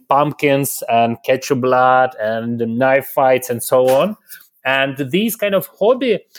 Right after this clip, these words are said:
slowly, you know, uh, grown up,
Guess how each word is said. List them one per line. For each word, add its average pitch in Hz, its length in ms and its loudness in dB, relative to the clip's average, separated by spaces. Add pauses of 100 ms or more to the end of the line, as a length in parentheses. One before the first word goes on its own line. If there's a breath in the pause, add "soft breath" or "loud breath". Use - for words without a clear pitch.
(160 loud breath)
slowly, 180 840 0 (340)
you 143 120 -6
know, 147 220 2
uh, 127 320 2 (720)
grown 156 400 2
up, 165 400 0